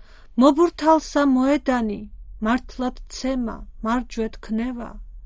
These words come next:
მართ აგრევე მელექსესა, ლექსთა გრძელთა თქმა და ხევა,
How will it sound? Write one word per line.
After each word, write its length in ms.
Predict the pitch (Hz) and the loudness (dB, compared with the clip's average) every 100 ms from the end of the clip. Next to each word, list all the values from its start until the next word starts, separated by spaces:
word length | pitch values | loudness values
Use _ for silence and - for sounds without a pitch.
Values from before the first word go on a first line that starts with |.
| - - - - - | -16 -16 -16 -16 -8
მართ 300 | 214 202 - 214 | -2 -2 -2 -4
აგრევე 540 | 214 208 214 202 202 | -2 -2 -4 -2 -4
მელექსესა, 800 | 196 202 233 - 226 208 - 202 208 - - - - | -4 -4 -6 -8 -10 -10 -10 -12 -14 -16 -18 -18 -10
ლექსთა 540 | - 262 - - - 240 | 0 0 0 -8 -8 -6
გრძელთა 720 | 220 202 240 277 269 - 220 | -6 -2 0 0 -2 -8 -10
თქმა 400 | - - 226 254 | -8 -6 -4 -4
და 180 | - 214 | -6 -10
ხევა, 480 | - 240 240 220 | -10 -10 -8 -8